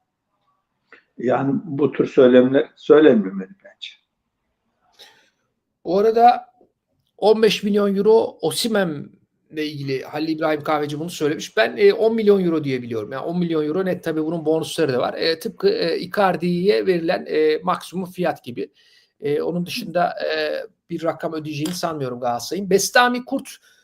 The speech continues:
Speaker 2: e, "Hakemlerin yüzde altmış beşi Galatasaraylı diyorlar. Siz ne düşünüyorsunuz abi?" demiş. Yani,
Speaker 1: <laughs>
Speaker 2: e,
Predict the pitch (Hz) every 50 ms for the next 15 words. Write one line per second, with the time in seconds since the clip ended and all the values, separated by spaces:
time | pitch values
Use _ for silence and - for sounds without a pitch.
0 | _ _ _ _ - - - - 170 175 226 233 233 240 233 240 226 233 208 185
1 | 240 233 220 214 - - - - 233 - 226 220 220 220 220 214 226 214 202 196
2 | 190 190 185 175 180 180 175 180 214 220 - - 208 196 190 202 185 165 - -
3 | 165 160 151 147 147 - 143 131 143 147 139 131 - 127 139 143 - 202 - -
4 | 220 220 220 220 208 196 - - 214 208 - - - - - 147 147 - 113 113
5 | 101 95 95